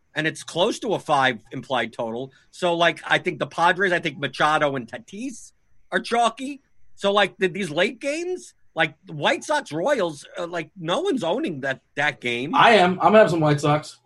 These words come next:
Speaker 1: Well, we'll talk about that also. I, I do as well, 'cause they have a fi-, over five implied run total also. Same for
Speaker 2: Yeah.
Speaker 1: the Dodgers. But I don't think it's because they're late. I just think that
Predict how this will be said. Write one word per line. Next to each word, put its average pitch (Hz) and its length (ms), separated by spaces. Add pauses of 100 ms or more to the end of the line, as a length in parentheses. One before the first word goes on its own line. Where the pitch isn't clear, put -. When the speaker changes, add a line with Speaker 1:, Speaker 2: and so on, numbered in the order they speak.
(180)
Speaker 1:
Well, 139 240
we'll 165 140
talk 202 240
about 196 260
that 196 140
also. 175 320
I, 147 320
I 160 60
do 165 200
as 139 100
well, 135 240
'cause 107 140
they 135 60
have 135 100
a 135 60
fi-, 156 220
over 147 240
five 151 340
implied 139 340
run 143 160
total 127 420 (220)
also. 156 360 (340)
Same 170 180
for 170 60
Speaker 2:
Yeah. 143 120
Speaker 1:
the - 60
Dodgers. 220 520 (140)
But 190 120
I 254 60
don't 349 180
think 311 140
it's 240 140
because 226 280
they're 175 140
late. 202 300
I 147 80
just 160 220
think 175 240
that 165 180